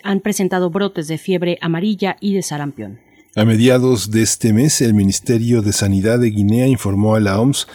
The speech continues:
Speaker 2: que un grupo de personas se contagiaron de ébola tras asistir al funeral de una enfermera en la región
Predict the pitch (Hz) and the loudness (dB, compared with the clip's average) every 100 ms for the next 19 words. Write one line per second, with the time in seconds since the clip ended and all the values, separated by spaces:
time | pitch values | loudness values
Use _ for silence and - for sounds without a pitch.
0 | - - - 151 156 160 170 160 - 98 | -20 -16 0 2 2 0 2 0 0 -2
1 | - 127 131 127 107 95 - 123 123 117 | 0 0 0 -2 -2 -4 -2 0 2 2
2 | 120 110 101 117 - - - - 117 101 | 2 0 0 -2 -4 -18 -20 -2 0 0
3 | 90 101 - 165 123 107 - 107 98 107 | -2 -4 -2 -4 -2 -6 -2 -2 0 0
4 | 170 131 113 117 120 101 98 113 131 127 | 0 0 0 0 -2 -2 -2 0 0 0
5 | 101 95 - 120 120 | -2 -4 -4 0 0